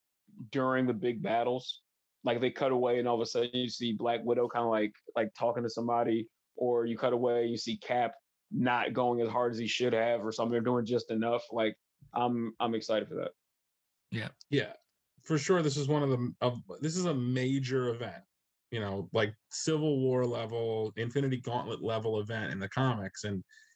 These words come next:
Speaker 3: um, I'm super excited to see what, what they, uh, what they do with it. I'm, I'm, I'm also just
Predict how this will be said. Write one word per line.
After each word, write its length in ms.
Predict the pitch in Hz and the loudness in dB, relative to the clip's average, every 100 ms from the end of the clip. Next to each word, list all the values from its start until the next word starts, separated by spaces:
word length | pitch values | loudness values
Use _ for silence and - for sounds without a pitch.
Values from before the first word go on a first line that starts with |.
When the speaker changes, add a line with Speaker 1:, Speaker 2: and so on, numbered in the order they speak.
| _ _ _ - | _ _ _ -2
Speaker 3:
um, 580 | 101 101 101 98 95 - _ 101 | 0 2 0 -2 -4 -6 _ -4
I'm 100 | 107 | 0
super 320 | - 135 127 | 2 4 4
excited 360 | 107 120 110 107 | 2 2 2 2
to 80 | |
see 320 | 104 - 107 101 | 0 -2 -4 -2
what, 400 | 98 101 98 - _ _ _ _ _ _ - | 0 0 0 -2 _ _ _ _ _ _ -8
what 340 | 113 113 - 107 | -2 0 0 -2
they, 640 | 113 101 101 101 101 98 - | 2 2 4 2 2 0 -4
uh, 160 | 101 | -4
what 120 | 104 107 | -2 0
they 120 | 117 | 0
do 120 | 135 | 2
with 120 | 135 | 2
it. 60 | 107 | 2
I'm, 140 | 123 123 | -2 0
I'm, 160 | 131 123 | -2 2
I'm 200 | 131 120 | 2 4
also 280 | 135 135 135 | 2 2 0
just 240 | 123 110 | -2 -10